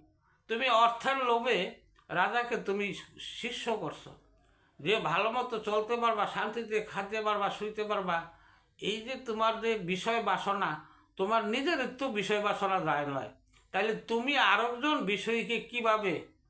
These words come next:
তুমি দূর করতে পারবা তার বিষয় ভাবনা?" তখনে ছেলে, বাবা বলল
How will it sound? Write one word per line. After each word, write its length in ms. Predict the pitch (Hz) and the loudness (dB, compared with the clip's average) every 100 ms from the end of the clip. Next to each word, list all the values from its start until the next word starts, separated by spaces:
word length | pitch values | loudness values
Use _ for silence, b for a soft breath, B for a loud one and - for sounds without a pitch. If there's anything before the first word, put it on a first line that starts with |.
| _ _ _ _ _ _ _ _ | _ _ _ _ _ _ _ _
তুমি 200 | 190 196 185 151 | -2 -2 -2 -4
দূর 260 | 165 233 240 | -2 -2 0
করতে 300 | 208 156 156 | -2 -2 -2
পারবা 440 | 156 156 143 - - | 0 -2 -4 -10 -8
তার 200 | 175 170 | -4 -2
বিষয় 340 | 175 180 185 180 | -2 -2 0 0
ভাবনা?" 340 | 170 165 185 214 - - _ _ _ _ _ _ _ _ _ _ _ _ _ | -2 -2 -6 -8 -16 -20 _ _ _ _ _ _ _ _ _ _ _ _ _
তখনে 440 | 170 170 185 196 190 190 190 156 - _ _ _ _ _ _ _ _ _ _ _ _ _ _ _ _ | -2 0 0 0 0 0 -4 -8 -16 _ _ _ _ _ _ _ _ _ _ _ _ _ _ _ _
ছেলে, 360 | - 175 180 175 - - - _ _ _ _ _ | -10 -6 -4 -6 -10 -20 -20 _ _ _ _ _
বাবা 280 | 143 175 202 | -4 0 0
বলল 300 | 185 180 | 0 0